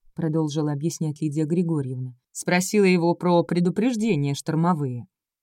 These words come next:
И он подтвердил, что да, действительно, борода такая обычно появляется перед сильными ураганами, но случаются подобные явления крайне редко и всегда поздней осенью или в начале зимы.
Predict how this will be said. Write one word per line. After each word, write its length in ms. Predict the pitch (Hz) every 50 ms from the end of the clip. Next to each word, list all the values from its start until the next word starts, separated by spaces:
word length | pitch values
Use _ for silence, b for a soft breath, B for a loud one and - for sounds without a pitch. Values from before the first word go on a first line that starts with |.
| _ -
И 80 | 143
он 160 | 156 160 175
подтвердил, 600 | 185 190 185 196 208 277 285 247 202 202 190 190
что 240 | 185 - - - 262
да, 400 | 254 214 185 180 156 151 147 147 - _ _ _ _ _ _ _
действительно, 880 | - 151 196 254 - - - 202 208 190 185 - 185 202 220 226 226 220 - _ _ _ _ -
борода 420 | 165 165 185 185 170 156 156 156 180
такая 460 | 208 214 196 - 196 190 190 185 180
обычно 420 | 175 160 175 185 - - 196 185
появляется 560 | 185 160 165 165 156 156 160 175 185 185 -
перед 280 | 156 - 170 160 160 -
сильными 360 | - - 170 175 180 185 185
ураганами, 720 | 180 175 170 165 160 147 151 170 220 240 190 147 135 127 - _ _ _ _ _ _ _ _
но 100 | - 170
случаются 600 | 180 - 196 208 - - 320 269 208 190 - -
подобные 480 | - 160 156 156 170 165 156 175 170 165
явления 520 | 156 170 165 165 170 185 180 180 180 175
крайне 380 | 180 185 175 175 175 185 208 233
редко 380 | 269 277 269 - _ - 127 120 _ _ _ _ _ _
и 100 | - 160
всегда 380 | 147 - - 160 156 156 170 170
поздней 400 | - 175 175 170 156 170 160 151
осенью 520 | 160 220 277 - - 185 170 143 131 120 - _ _ _ _ _
или 160 | - 175 202 233
в 80 | 208
начале 400 | 196 196 185 - 196 180 190 202
зимы. 420 | 190 185 254 285 233 165 139 127